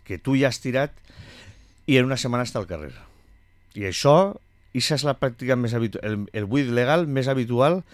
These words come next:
per no que n'és que, que no n'hi ha sang ninguna pel mig i automàticament la nacional procedisca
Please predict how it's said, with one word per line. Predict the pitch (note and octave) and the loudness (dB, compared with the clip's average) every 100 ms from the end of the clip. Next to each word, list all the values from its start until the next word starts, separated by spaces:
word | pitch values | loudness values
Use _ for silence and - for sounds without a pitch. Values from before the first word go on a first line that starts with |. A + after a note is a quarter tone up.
| - _ - | -20 _ -4
per | A#2+ | 0
no | B2 A#2+ | 0 0
que | B2 | 0
n'és | A#2 A#2 A2 - | 0 0 -2 -6
que, | D2 C2+ - _ | -16 -16 -20 _
que | - | -6
no | B2+ | -2
n'hi | C3 | -2
ha | - F#2 | -2 -6
sang | F2 C3 D3 | -2 2 2
ninguna | D3+ D3+ D3+ F3+ F#3 | 2 0 0 0 -2
pel | E3+ D#3 | -2 -4
mig | E3+ G#3+ - - - - - - - - _ | -2 -6 -10 -20 -20 -20 -20 -20 -20 -20 _
i | C3 B2+ | 2 2
automàticament | B2 C3 D3+ D3+ D3+ D#3 | 4 0 0 -2 -4 -2
la | D3 B2+ | -4 -4
nacional | C3 C#3 D#3 | -2 -2 -2
procedisca | B2+ G#2+ A2 B2 - B2+ | -4 -2 -2 -2 -2 0